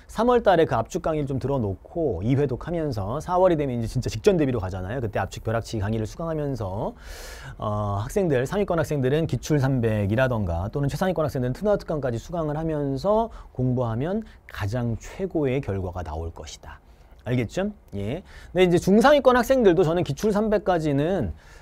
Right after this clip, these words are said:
어, 수강을 하기를 추천드립니다. 알겠죠? 기본 문항들은 압축 벼락치기의 문제들이, 기출 문제들이 들어있고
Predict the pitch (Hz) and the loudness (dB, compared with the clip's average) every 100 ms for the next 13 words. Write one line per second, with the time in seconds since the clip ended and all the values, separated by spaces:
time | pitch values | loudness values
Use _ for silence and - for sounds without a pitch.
0 | - 107 113 - - 208 175 151 185 175 | -12 -6 -6 -4 -2 0 0 -2 0 0
1 | 139 - - 120 107 117 98 - - - | -2 -6 -8 -4 -2 -4 -6 -12 -20 -10
2 | 117 123 - 143 165 240 240 226 214 185 | -4 -4 -4 0 8 8 8 6 6 6
3 | 165 165 180 127 175 185 170 - - 160 | 6 4 4 0 0 4 4 0 -4 -2
4 | 156 156 156 123 135 139 135 127 - - | 0 0 0 0 0 0 -2 -2 -4 -4
5 | 139 135 123 117 107 87 151 131 | -2 0 0 -2 -4 -2 -2 -4